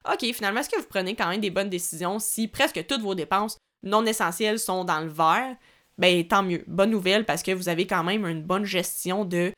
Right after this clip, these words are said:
vos dépenses. Si vous avez toutes des dépenses qui sont impulsives, inutiles et que vous auriez pu vous en passer,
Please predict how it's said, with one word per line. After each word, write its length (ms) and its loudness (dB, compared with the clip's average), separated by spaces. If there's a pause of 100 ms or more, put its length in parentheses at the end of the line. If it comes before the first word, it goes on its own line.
(160)
vos 180 2
dépenses. 380 0
Si 160 -2
vous 140 -2
avez 260 2
toutes 240 0
des 140 2
dépenses 420 2
qui 100 -10
sont 240 0
impulsives, 720 -2
inutiles 640 0
et 100 0
que 60 -4
vous 80 -4
auriez 200 0
pu 200 0
vous 120 -4
en 100 4
passer, 480 0